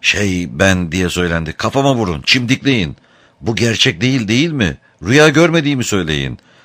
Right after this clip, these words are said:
O dişlerin sahici olduğunu söyleyin." "Biliyor musun ahbap, bana sahici gibi görünüyorlar." "Tüfeğini al, hadi peşlerine düşelim." Kermit'in sesi boğuklaşmıştı.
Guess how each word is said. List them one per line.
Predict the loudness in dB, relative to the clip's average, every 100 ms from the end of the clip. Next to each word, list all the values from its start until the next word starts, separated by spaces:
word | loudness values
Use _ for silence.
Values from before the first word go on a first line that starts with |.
| _
O | 0 2
dişlerin | 2 2 2 0
sahici | 2 4 4 4
olduğunu | 0 0 -2 0
söyleyin." | 0 0 0 -2 -6 -12 _ _ _ _ _ _ _ _ -20 _
"Biliyor | 0 4 4
musun | 2 2 2
ahbap, | 2 2 0
bana | 0 0
sahici | 2 2 2 0 -2
gibi | -4
görünüyorlar." | -2 -2 -2 -2 -2 -4 -6 -8 -20 _ _ _ _ _ _ -14
"Tüfeğini | -8 -4 -2 0
al, | 0
hadi | 0 2
peşlerine | 2 2 2 0
düşelim." | -2 0 0 -2 -6 -10 -6
Kermit'in | -6 -4 -6
sesi | -6 -6 -4
boğuklaşmıştı. | -4 -4 -4 -4 -4 -6 -6 -6 -8